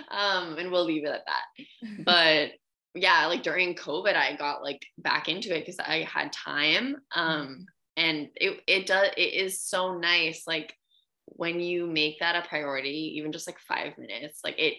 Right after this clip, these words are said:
Speaker 1: is genuinely really helpful. It just, like, makes you, I, I'm not, again, a super religious person. If I was, I'd probably call myself Buddhist, but
Speaker 2: Mm-hmm.
Speaker 1: I feel like the whole idea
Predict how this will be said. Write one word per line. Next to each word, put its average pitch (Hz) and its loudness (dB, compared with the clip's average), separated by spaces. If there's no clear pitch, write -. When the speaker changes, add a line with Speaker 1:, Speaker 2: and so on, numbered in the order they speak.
Speaker 1:
is 160 -4
genuinely 160 -4
really 135 -4
helpful. - -12
It 156 -6
just, 185 -2
like, 190 -6
makes 160 -6
you, 147 -4
I, 175 6
I'm 170 -2
not, 151 -8
again, 143 -10
a 160 -12
super - -10
religious 147 -8
person. 156 -10
If 160 -4
I 156 2
was, 165 2
I'd 156 -6
probably 139 -10
call 165 -12
myself 156 -8
Buddhist, 156 -8
but 156 -2
Speaker 2:
Mm-hmm. 185 -14
Speaker 1:
I 165 2
feel 165 -4
like 151 -2
the 185 -4
whole 180 0
idea 156 0